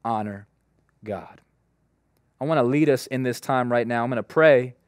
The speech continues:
and then I'm gonna send us into a moment right now where Vashan is going to lead us in a song of worship and just give us the opportunity to respond to God right now with worship.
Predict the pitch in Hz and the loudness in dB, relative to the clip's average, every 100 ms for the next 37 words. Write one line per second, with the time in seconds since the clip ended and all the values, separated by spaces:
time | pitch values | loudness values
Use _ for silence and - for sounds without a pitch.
0 | _ _ _ _ _ _ _ - 139 147 | _ _ _ _ _ _ _ -8 -2 0
1 | 160 135 107 - 170 170 160 143 147 - | 0 -2 -4 -2 0 0 0 0 -2 -4
2 | 143 143 147 135 127 120 120 110 120 117 | -6 -6 -4 -2 0 0 -2 -2 -2 0
3 | 117 113 110 110 107 113 139 127 120 117 | -2 -2 -2 -4 -4 -4 -2 0 -2 -4
4 | 113 _ _ 120 113 131 123 110 113 139 | -12 _ _ -12 -8 -4 -2 0 0 2
5 | 165 160 151 - 123 113 - - 143 147 | 4 2 0 -6 -6 -6 -8 -2 0 0
6 | 139 110 113 104 - 104 _ _ _ 151 | -2 -2 -4 -4 -8 -12 _ _ _ -4
7 | 151 175 190 135 160 190 185 - 170 - | -2 0 0 2 2 4 2 2 0 0
8 | 156 156 135 170 160 139 131 - _ - | -2 -2 -4 -4 -4 -4 -6 -8 _ -10
9 | 151 131 120 - - 160 156 156 160 - | -4 -2 -2 -6 0 2 4 2 0 -6
10 | 156 123 - 143 135 120 131 127 117 113 | -10 -10 -2 0 2 0 0 0 0 -2
11 | 113 107 95 104 98 - 95 | -4 -8 -6 -6 -6 -12 -20